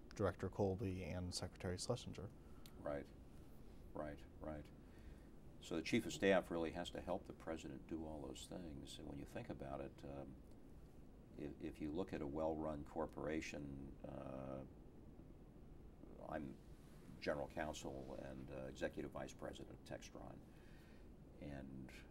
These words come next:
Speaker 2: we're about a twelve billion dollar corporation, and we have, um, processes that are developed over a long time, financial processes, internal controls, staff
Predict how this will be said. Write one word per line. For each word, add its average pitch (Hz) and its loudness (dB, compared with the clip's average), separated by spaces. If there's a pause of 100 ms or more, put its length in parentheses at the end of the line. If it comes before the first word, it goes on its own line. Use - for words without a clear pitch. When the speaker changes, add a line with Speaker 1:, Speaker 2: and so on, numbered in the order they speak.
(180)
Speaker 2:
we're 71 -2
about 64 -2
a - -4
twelve - -2
billion 69 -4
dollar 64 -4 (100)
corporation, - -6 (600)
and 69 -4 (280)
we 78 4
have, 71 0 (920)
um, 65 -6 (1900)
processes 76 4 (160)
that 71 0
are - -2 (180)
developed 76 0
over 69 0
a 67 0
long 76 0
time, 67 -2 (380)
financial 71 -2 (120)
processes, - -2
internal - -2
controls, 65 0
staff 69 0